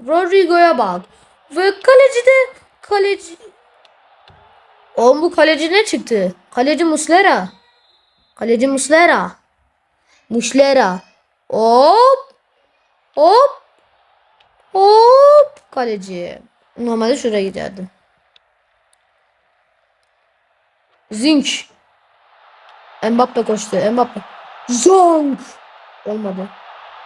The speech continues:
Kaleci, lütfen. Ay, Mbappe'nin çepiğine tüküreyim. Mbappe şutuna tüküreyim.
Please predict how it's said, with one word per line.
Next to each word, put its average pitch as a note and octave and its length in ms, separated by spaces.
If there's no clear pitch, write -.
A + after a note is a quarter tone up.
Kaleci, A3+ 540
lütfen. B3 500
Ay, G#4 400
Mbappe'nin D#4+ 580
çepiğine C4 600
tüküreyim. A3+ 540
Mbappe C4+ 480
şutuna C#4 420
tüküreyim. G3 460